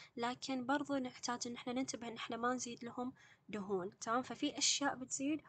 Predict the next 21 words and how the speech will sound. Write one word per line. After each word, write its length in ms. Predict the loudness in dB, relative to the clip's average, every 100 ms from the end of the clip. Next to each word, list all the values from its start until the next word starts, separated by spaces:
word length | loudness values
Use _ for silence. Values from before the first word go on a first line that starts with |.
| -20 -14
وفي 300 | -4 -2 0
أشياء 440 | -2 -2 -2 -4 -6 -14
بتقل. 400 | -10 -8 -8 -10 -12 -20 _ _ _ _ _ _ -20 -20 _ _ -20 -20 -4 2
هنا 160 | 4
بعد 320 | 6 4 0
ذكر 180 | -4 -4
لنا 240 | -2 0 -2
مثال 460 | -4 -2 0 0
ثالث 440 | -2 -2 0 0 -2 -6
واللي 260 | -8 -6
هو 80 | -4
مثلا 300 | -4 -2 -2
البريجنانسي. 920 | -2 -2 -4 -6 -4 -2 -2 -2 -6 -8 -8
طبعا 180 | -6
مو 100 | -4
بشرط 360 | -4 0 -2 0
إن 360 | 0 2 0 -2 _ -8
نقصد 360 | -4 -2 -2 0
باللايف 300 | 2 2 0
cycle 420 | -2 -4 -4 -2
العمر، 440 | 0 0 0 -4